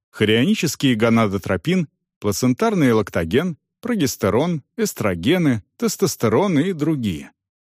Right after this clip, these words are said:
Прежде всего, при беременности повышается выработка прогестерона. Сначала он вырабатывается желтым телом, а затем с десятой недели беременности — плацентой.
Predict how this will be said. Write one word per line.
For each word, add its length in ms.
Прежде 420
всего, 360
при 240
беременности 680
повышается 680
выработка 540
прогестерона. 880
Сначала 580
он 180
вырабатывается 720
желтым 520
телом, 420
а 80
затем 500
с 100
десятой 600
недели 440
беременности — 720
плацентой. 640